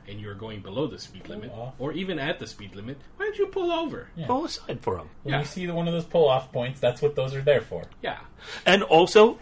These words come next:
Speaker 3: if all of a sudden a second lane opens in your direction, and it says passing lane for, like, next thousand feet, or saying,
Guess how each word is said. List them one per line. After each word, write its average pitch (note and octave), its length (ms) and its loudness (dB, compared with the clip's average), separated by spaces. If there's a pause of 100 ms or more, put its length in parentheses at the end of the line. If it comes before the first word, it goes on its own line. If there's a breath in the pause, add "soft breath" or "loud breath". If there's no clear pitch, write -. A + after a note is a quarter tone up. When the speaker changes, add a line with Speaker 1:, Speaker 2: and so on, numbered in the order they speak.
(120)
Speaker 3:
if E3 180 4
all D3+ 140 8
of D#3 80 4
a F#3+ 80 4
sudden E3 200 4
a C3 40 0
second C3 420 -2
lane D3 240 2
opens C#3 400 2
in C3+ 80 2
your B2+ 140 2
direction, B2+ 760 0
and A2+ 120 -4
it G2 80 -8
says A2+ 260 -2
passing C3 480 0
lane C3+ 300 2
for, A2 120 2
like, G#2+ 240 0
next F#2+ 280 -12
thousand G#2+ 480 -4
feet, A#2+ 240 -2
or C3+ 80 4
saying, D3+ 200 2